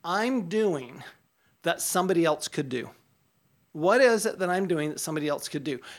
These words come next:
Because I only wanna be doing those things that only I can do. And then what I wanna do is I wanna figure out how to, people can do those things that only I can do now. So the very first step I would suggest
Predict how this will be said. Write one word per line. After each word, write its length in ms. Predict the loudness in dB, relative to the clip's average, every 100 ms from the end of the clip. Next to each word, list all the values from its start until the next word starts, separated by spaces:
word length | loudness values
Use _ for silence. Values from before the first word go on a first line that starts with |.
| -10
Because 300 | 0 2 2
I 220 | 4 4 6
only 260 | 4 4
wanna 260 | 6 4 4
be 120 | 0
doing 340 | -2 0 2
those 260 | 2 0 0
things 340 | -2 -2 -2
that 260 | -2 -6 -6 _
only 400 | 2 4 2 2
I 180 | 0 -2
can 220 | 0 -2
do. 380 | 0 0 -2 -4 -18 -18 -4
And 160 | -2 2
then 180 | 4
what 140 | 6 6
I 40 |
wanna 280 | 6 4 2
do 240 | 0 2
is 160 | 4 4
I 100 | 2
wanna 220 | 4 4
figure 260 | 2 4 4
out 160 | 4
how 200 | 2 0
to, 80 | 0 -4 -8
people 260 | -4 -2 -2
can 280 | 0 -2 -2 -4
do 160 | -2
those 280 | 2 2 2
things 280 | 2 0 2
that 140 | 0
only 320 | 2 2 2 2
I 140 | 0
can 160 | 0 2
do 120 | 2
now. 440 | 2 2 0 -4 -12 _ _ _ _
So 260 | 4 6
the 100 | 6
very 300 | 4 6 6
first 560 | 6 4 4 2 -2 -4
step 520 | -4 4 6 6 0 -10 -14 _ _ _ 0
I 160 | 6
would 180 | 8 8
suggest 760 | 4 0 0 0 -2 -2 -4